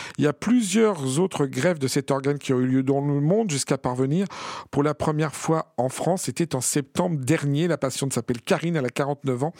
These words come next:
Elle vient de bénéficier de cette prouesse et réalisée à Lyon. Ça fait bizarre de parler à nouveau. Mes filles ne m'avaient jamais entendu, c'est ce qu'elle confie. Cette patiente respirait par une trachéotomie depuis une vingtaine d'années,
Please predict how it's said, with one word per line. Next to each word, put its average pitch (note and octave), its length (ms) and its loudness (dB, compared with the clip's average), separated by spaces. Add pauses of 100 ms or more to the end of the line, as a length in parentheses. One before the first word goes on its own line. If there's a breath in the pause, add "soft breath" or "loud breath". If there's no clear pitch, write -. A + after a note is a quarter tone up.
(500 loud breath)
Elle B2+ 160 2
vient F3 220 0
de C#3+ 100 0
bénéficier C#3 560 0
de C#3 100 0
cette C3 340 0
prouesse C#3+ 500 0
et C3+ 60 0
réalisée C3 560 0 (120)
à A2 80 2
Lyon. A2 300 0 (500 loud breath)
Ça - 260 2
fait - 320 0
bizarre F3 440 0 (800 loud breath)
de C3 120 2
parler F#3 340 0
à D3+ 100 2
nouveau. D3 400 2 (260 loud breath)
Mes C#3+ 200 0
filles A3 420 0 (100)
ne C3+ 120 0
m'avaient C3+ 480 0
jamais B2+ 440 0 (340)
entendu, C3+ 500 -2
c'est - 140 -4
ce - 60 -6
qu'elle B2+ 200 -2
confie. D3 400 -4 (480 loud breath)
Cette - 240 -4
patiente D#3+ 500 0
respirait C3+ 540 -2
par A2+ 180 -2
une A#2+ 220 -2
trachéotomie C#3+ 840 0
depuis A#2+ 260 -4
une A#2 60 -4
vingtaine G#2+ 400 -2
d'années, G#2 320 -2